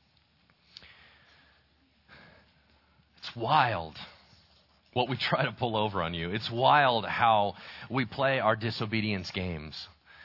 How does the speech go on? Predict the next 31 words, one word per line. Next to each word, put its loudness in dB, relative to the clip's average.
And -4
Lord, 2
we -2
think -6
that -2
we -4
can -4
do 0
whatever -2
we -4
want. -4
It's -12
no -6
big -10
deal. -10
I -6
think -8
it -4
is -4
a -20
big -16
deal. -16
And -6
I -4
think -6
that, -2
Father, 0
we -4
abuse -6
your -4
word. -6